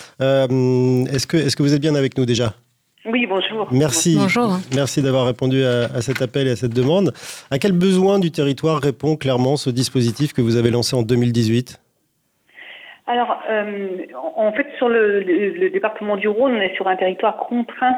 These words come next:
Speaker 2: au niveau de l'hébergement et du logement. C'est-à-dire qu'on avait déjà un dispositif d'urgence qui existait pour les femmes victimes de violences, mais un dispositif d'urgence qui,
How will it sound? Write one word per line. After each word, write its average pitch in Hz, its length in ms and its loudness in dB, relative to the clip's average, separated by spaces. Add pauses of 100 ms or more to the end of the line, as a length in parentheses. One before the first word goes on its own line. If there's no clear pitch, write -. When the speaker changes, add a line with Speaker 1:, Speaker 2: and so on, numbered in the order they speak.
(140)
Speaker 2:
au 202 80 -4
niveau 196 260 0
de 196 60 -2
l'hébergement 202 500 0
et 214 60 0
du 196 140 -4
logement. 190 400 0 (520)
C'est-à-dire 220 280 -2
qu'on 220 160 -4
avait 196 180 0
déjà 247 280 -2
un - 20 -2
dispositif 214 500 -6
d'urgence 233 480 -4
qui 185 120 -14
existait - 320 -6
pour 233 100 -2
les 196 80 0
femmes 202 160 -4
victimes 202 260 -10
de 196 80 -2
violences, 196 400 -2
mais 208 60 -8
un 185 60 -12
dispositif 214 500 -12
d'urgence 220 500 -2 (220)
qui, 262 340 -4